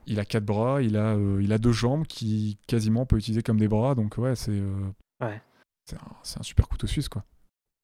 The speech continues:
Speaker 1: Pour la petite référence, je parlais d'un personnage de cartoon tout à l'heure, euh, il y a un personnage qui meurt tout en premier, un padawan.
Speaker 2: Ok.
Speaker 1: Je sais pas si te, si te rappelle quelqu'un ce, ce personnage apeuré
Speaker 2: Ouais, sur le coup,
Speaker 1: qui
Speaker 2: j'ai
Speaker 1: est
Speaker 2: pas
Speaker 1: tué
Speaker 2: fait.
Speaker 1: par, euh,
Speaker 2: Je me souviens
Speaker 1: Grievous
Speaker 2: plus.
Speaker 1: et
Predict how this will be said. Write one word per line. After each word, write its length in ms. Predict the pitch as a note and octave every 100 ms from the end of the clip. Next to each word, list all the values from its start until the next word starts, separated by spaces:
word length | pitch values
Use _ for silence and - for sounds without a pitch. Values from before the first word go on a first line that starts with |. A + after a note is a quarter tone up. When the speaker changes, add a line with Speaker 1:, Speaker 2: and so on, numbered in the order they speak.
| G#3+
Speaker 1:
Pour 220 | - A2+ G#2
la 100 | G2+
petite 400 | - B2+ E3 -
référence, 440 | B2 C3+ C#3+ D3
je 40 |
parlais 180 | - A#2
d'un 180 | A2 G2+
personnage 320 | C3+ - E3
de 60 | A#2+
cartoon 460 | B2 - - F3+
tout 240 | D3+ - A#2
à 40 |
l'heure, 260 | A#2 B2 G#2+
euh, 220 | G2+ G2+ G2+ - - _ _
il 60 | G#2
y 40 |
a 40 | G#2+
un 40 |
personnage 340 | G#2 - E3+ D#3
qui 140 | -
meurt 260 | B2+ C#3+ -
tout 160 | D3+
en 60 | C3+
premier, 300 | - B2+ C3+
un 80 | A2+
padawan. 580 | - C3+ B2 B2 A2+ F#2+ - _ _ -
Speaker 2:
Ok. 200 | A2 - C#3 G3 -
Speaker 1:
Je 120 | -
sais 120 | -
pas 140 | - E3+
si 200 | - A2+
te, 120 | G#2+ G2+ G2+ G2+ G#2+ A2+
si 180 | - -
te 120 | - B2
rappelle 380 | A2 D#3+ F3+
quelqu'un 540 | D3+ - D3 - D3 D3
ce, 240 | - A2+
ce 120 | G#2+ G#2+
personnage 480 | A2 - A2 G#2+ -
apeuré 480 | A#2+ - A#2+ A#2 - - -
Speaker 2:
Ouais, 160 | C3 A#2+
sur 120 | B2+
le 60 | A#2
coup, 100 | -
Speaker 1:
qui 80 |
Speaker 2:
j'ai 40 | G#2
Speaker 1:
est 40 |
Speaker 2:
pas 60 | A#2+
Speaker 1:
tué 80 | A2+
Speaker 2:
fait. 140 | -
Speaker 1:
par, 80 | G2+
euh, 240 | G2+ C3
Speaker 2:
Je 100 | - A#2+
me 40 |
souviens 200 | A2 A2+
Speaker 1:
Grievous 100 | G#2+ A#2+
Speaker 2:
plus. 160 |
Speaker 1:
et 60 | A#2